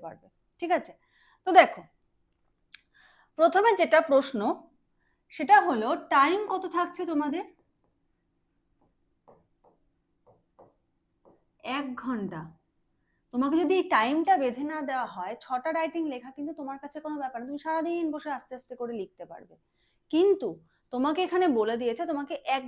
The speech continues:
ঘন্টায় লিখতে হবে। কি কি লিখতে হবে এক ঘন্টায়? একজন বলছিলে যে, আহ,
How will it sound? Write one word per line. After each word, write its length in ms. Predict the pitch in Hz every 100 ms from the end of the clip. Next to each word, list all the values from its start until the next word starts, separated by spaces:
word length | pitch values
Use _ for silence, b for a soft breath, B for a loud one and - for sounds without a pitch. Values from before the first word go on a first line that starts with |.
| 240 -
ঘন্টায় 380 | 339 349 370 302
লিখতে 280 | 247 - 277 254
হবে। 200 | 220 185 -
কি 100 | 285 294
কি 80 | 330 339
লিখতে 220 | - 359 339
হবে 180 | 339 339 294
এক 80 | 285 285
ঘন্টায়? 460 | 311 294 - 330 370 _ _ _ _ _ _ _ _ _ _ _ _ _ _ _ _ _ _ - 247
একজন 220 | 247 320 302 233 226
বলছিলে 380 | 285 294 339 311 277
যে, 80 | 277 269
আহ, 280 | 233 220